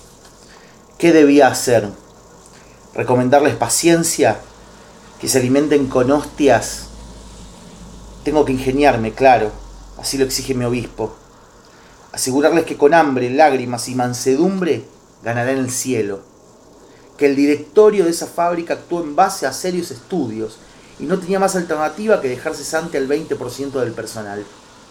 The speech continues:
Las finanzas, ellas no hacen milagros, milagros hace la fe. Si se quejan de que no pueden pagar el alquiler, ni comprar medicamentos, ni conseguir leche para sus niños, entonces que organicen la ayuda mutua,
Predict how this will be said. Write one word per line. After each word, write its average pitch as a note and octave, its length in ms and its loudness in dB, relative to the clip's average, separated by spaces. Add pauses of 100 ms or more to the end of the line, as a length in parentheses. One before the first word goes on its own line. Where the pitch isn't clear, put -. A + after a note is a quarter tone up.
(260)
Las A2 180 -10
finanzas, A#2+ 680 -6 (560)
ellas D3 300 -2
no C#3 180 -2
hacen C3 300 -6
milagros, A2+ 640 -6 (440)
milagros D3 800 0
hace - 240 -6
la A2+ 80 -8
fe. A2+ 340 -10 (800)
Si - 160 -12
se C3+ 160 -6
quejan F3+ 320 -2
de B2+ 80 -8
que C#3 100 -10
no D#3+ 180 -4
pueden D#3+ 220 -2
pagar C3 220 0
el C#3 80 0
alquiler, B2+ 460 -2 (480)
ni A#2 120 -10
comprar C#3 440 0
medicamentos, B2+ 840 -6
ni C3 160 -10
conseguir C3 440 -4
leche C#3 300 -6
para A#2 160 -8
sus A2 240 -16
niños, B2 560 -6 (400)
entonces C3+ 460 -4
que - 100 -12
organicen B2+ 440 -4
la A#2+ 60 -4
ayuda A2+ 300 -4
mutua, G#2+ 420 -8